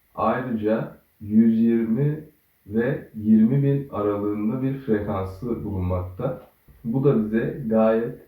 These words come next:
iyi bir ses performansı, ses kalitesi sunuyor. Bluetooth hoparlörümüzde tam bin M A H'lik bir lityum iyon batarya bulunmakta. Bu da bize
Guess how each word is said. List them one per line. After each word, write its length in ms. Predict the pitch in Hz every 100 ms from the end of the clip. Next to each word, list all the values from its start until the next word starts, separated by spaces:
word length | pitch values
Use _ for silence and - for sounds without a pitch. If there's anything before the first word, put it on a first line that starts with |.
| _ _ -
iyi 280 | 107 113 110
bir 320 | 113 - -
ses 460 | - 107 107 107
performansı, 720 | 110 95 92 92 92 90 110
ses 340 | 107 107 104 -
kalitesi 760 | - 90 90 90 - 117 107 -
sunuyor. 500 | _ - 90 85 85 - _ _
Bluetooth 500 | 98 113 165 - -
hoparlörümüzde 1000 | 139 113 104 98 98 95 95 95 117 - - _ _ - -
tam 380 | 143 160 123 117
bin 400 | 160 - - -
M 320 | 117 113 110
A 300 | 107 101 101
H'lik 680 | 104 104 110 151 180 139 127
bir 100 | 135
lityum 680 | 135 139 - 165 160 156
iyon 340 | 131 139 143 147
batarya 540 | 156 - 131 123 101
bulunmakta. 720 | 92 92 92 92 - 139 - - _ _ _ -
Bu 120 | 160
da 140 | 160
bize 500 | 110 107 120 - -